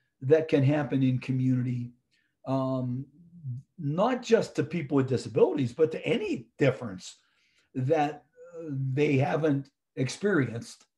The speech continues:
Um, <clears throat> and,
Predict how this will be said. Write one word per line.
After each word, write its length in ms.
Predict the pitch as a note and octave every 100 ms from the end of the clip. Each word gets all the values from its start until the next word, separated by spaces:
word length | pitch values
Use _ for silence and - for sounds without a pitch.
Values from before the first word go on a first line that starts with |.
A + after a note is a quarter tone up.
| _ _ _
Um, 640 | C#3 C3 C3 B2 B2 B2 A#2 _ _ _
<clears throat> 320 | _ _ -
and, 520 | - - D3 C3+ B2